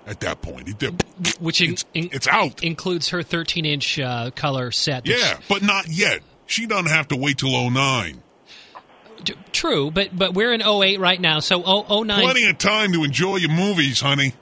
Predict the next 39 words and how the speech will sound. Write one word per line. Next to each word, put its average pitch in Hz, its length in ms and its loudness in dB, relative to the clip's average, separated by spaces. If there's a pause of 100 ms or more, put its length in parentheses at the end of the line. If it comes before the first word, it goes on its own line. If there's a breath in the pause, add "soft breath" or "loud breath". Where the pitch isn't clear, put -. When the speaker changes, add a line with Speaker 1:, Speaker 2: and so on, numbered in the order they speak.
Speaker 1:
It'll 151 140 -6
be 143 120 0
fine. 135 500 -2 (280)
Speaker 2:
I, 180 220 0
I've 175 400 -2
kind 202 240 0
of 180 60 -2
been 170 160 -2
following 170 480 0
this 139 180 -4
digital 151 420 0
T 160 240 -4
V, 143 380 -4 (400 loud breath)
uh, 135 160 -4
switchover, 143 1000 -2
uh, 123 280 -4
story 143 640 0
in 135 80 0
the 131 80 -2
news, 139 520 0 (300 loud breath)
and 165 220 0
as 160 120 2
I 214 180 2
understand 143 460 0
it, 131 160 -6 (480 loud breath)
uh, 120 760 0 (180)
you 170 460 -4
can 185 180 0
get, 190 360 0
uh, 170 120 2
the 147 100 -2
government 185 560 0
is 143 160 -2
giving 180 300 0
out 170 160 0
these, 165 280 -2
uh, 143 120 0
converter 160 560 0
boxes 233 680 -4